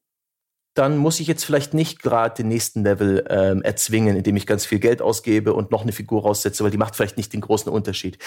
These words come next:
Bin ich aber nur eine Figur, die ich bereits auf der Ersatzbank sitzen habe, aber die ich nicht rausstellen kann,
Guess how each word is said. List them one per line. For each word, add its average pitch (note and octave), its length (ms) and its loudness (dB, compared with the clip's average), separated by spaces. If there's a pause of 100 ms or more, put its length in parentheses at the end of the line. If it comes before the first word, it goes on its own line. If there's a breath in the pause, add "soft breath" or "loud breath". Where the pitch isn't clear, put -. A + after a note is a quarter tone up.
(240 loud breath)
Bin F3 120 4
ich F3 220 0
aber G#2+ 300 2 (260 loud breath)
nur - 280 2
eine G3+ 220 2
Figur, D#3 380 2
die B2 80 0
ich C3+ 100 -2
bereits D3+ 240 0
auf C#3 80 -4
der A2+ 100 2
Ersatzbank C3 420 -2
sitzen D#3 400 0
habe, G#2 180 2
aber G#2 100 2
die A#2 100 -4
ich A2 60 -6
nicht G#2 160 -2
rausstellen G2+ 420 -2
kann, G2 260 -2